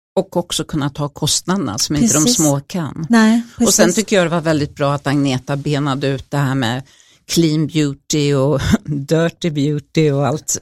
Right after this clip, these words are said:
Speaker 1: alla de här
Speaker 2: <laughs> Allt vad det
Speaker 1: i, i,
Speaker 2: heter.
Speaker 1: i min värld skräputtrycken
Speaker 2: Ja.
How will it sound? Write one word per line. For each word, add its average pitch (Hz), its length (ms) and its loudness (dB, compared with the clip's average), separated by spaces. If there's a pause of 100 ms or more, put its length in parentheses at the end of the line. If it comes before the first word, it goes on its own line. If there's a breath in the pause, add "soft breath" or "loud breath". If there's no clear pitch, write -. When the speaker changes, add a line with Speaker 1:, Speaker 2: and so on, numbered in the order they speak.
(200)
Speaker 1:
alla 175 200 4
de 151 100 4
här 147 140 4
Speaker 2:
<laughs> - 960 0
Allt 233 240 2
vad 202 100 6
det 208 60 2
Speaker 1:
i, 196 80 4
i, - 40 8
Speaker 2:
heter. 180 260 2
Speaker 1:
i 196 60 6
min 202 240 4
värld 147 240 0
skräputtrycken - 1500 -2
Speaker 2:
Ja. 196 240 4